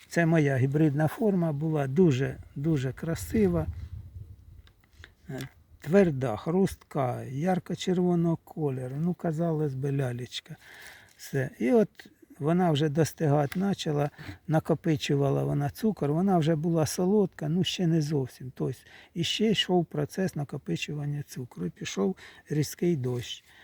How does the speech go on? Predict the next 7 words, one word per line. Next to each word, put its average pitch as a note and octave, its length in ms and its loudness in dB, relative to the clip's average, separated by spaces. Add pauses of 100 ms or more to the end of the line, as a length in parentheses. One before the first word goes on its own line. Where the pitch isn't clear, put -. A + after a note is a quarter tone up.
(280)
У E3 40 -2
мене E3+ 340 4
участок D3 600 -4
під C#3 160 -4
наклоном D3+ 680 -2
вниз, E3+ 500 2 (680)
от. C#3+ 240 -4